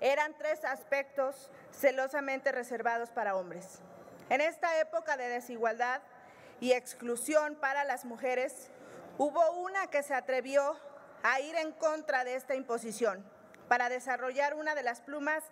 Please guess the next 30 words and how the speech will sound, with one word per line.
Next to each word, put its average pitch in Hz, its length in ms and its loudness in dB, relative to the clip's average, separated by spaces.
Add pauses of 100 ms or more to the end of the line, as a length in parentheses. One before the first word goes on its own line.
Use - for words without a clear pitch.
(460)
más 320 340 4
talentosas 294 1000 0
y 262 120 0
una 285 200 4
de 277 60 0
las 233 200 -2
mentes 269 380 -2
más 262 240 -2
claras 262 460 2 (580)
que 262 80 0
ha 247 180 0
tendi-, 247 400 -10 (140)
que 277 80 2
ha 277 100 4
tenido 262 360 -2
nuestro 214 360 -6
país. 175 420 -6 (420)
Sor 285 240 4
Juana 339 280 0
Inés 330 220 0
de 320 80 2
la 285 160 0
Cruz 311 380 -10 (760)
fue 277 140 6
una 302 140 2
mujer 277 300 -4
dedicada 254 560 0
a - 20 -2
la 226 140 -4
fe 269 360 0